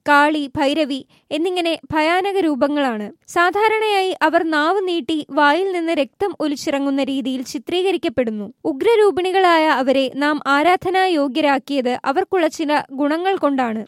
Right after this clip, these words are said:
ഒരു സ്ത്രീക്ക് ഈ ലോകത്തിന് നൽകാൻ കഴിയുന്നത് അവളിലെ അഗ്നിയാണ്. ഇന്ത്യൻ സംസ്കാരം സ്ത്രീകളെ തീക്ഷ്ണവും വന്യവുമാക്കാൻ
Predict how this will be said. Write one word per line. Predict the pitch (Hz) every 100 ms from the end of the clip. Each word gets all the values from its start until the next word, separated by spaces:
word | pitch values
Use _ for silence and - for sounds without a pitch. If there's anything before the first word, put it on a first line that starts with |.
| -
ഒരു | 349 427
സ്ത്രീക്ക് | - 415 370 285 339 294
ഈ | 330 381
ലോകത്തിന് | 330 302 339 -
നൽകാൻ | 381 320 302 302
കഴിയുന്നത് | 311 277 285 269 262 254 -
അവളിലെ | 277 294 320 311 -
അഗ്നിയാണ്. | 277 - 320 320 233 214 214 - -
ഇന്ത്യൻ | 330 359 466
സംസ്കാരം | 440 370 - 349 330 339
സ്ത്രീകളെ | - 311 311 330 320
തീക്ഷ്ണവും | - 320 320 - - 349 349 -
വന്യവുമാക്കാൻ | 277 302 311 392 392 339 294 277